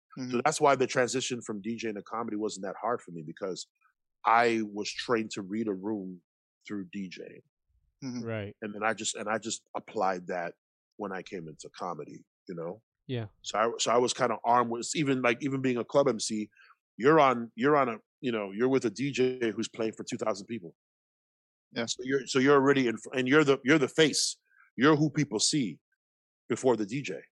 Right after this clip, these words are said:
Speaker 3: Right.
Speaker 2: So, you know, you're telling everybody to throw their hands up. You're the, you're the, you're the, you know, the voice of the party. You're the, you're the hype of the party. So that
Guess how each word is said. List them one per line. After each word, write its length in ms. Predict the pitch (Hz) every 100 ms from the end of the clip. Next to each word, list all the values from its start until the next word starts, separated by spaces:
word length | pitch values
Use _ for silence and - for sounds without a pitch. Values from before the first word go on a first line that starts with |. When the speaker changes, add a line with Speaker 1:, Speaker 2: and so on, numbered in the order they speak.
| _
Speaker 3:
Right. 280 | 139 123 104
Speaker 2:
So, 460 | - 135 120 113 - _ _ _ _ _ _ _
you 60 | 110
know, 60 | 104
you're 120 | 120
telling 220 | - 123
everybody 200 | 117 107
to 40 |
throw 120 | - 117
their 140 | 107
hands 260 | 107 117 113
up. 80 | 113
You're 120 | 131
the, 100 | 117
you're 200 | 101 139
the, 120 | 131
you're 200 | 113 120
the, 240 | 131 117 107 -
you 80 | 127
know, 100 | 110
the 120 | 98
voice 260 | 87 117 117
of 80 | 98
the 60 |
party. 400 | 87 117 120 64 64
You're 140 | 104
the, 120 | 95 - _ _
you're 120 | - 95
the 80 |
hype 300 | - 127 127
of 100 | 92
the 60 | 82
party. 380 | - 113 98 - _ _ _ _ -
So 440 | - 117 110 101 _
that 200 | 120 120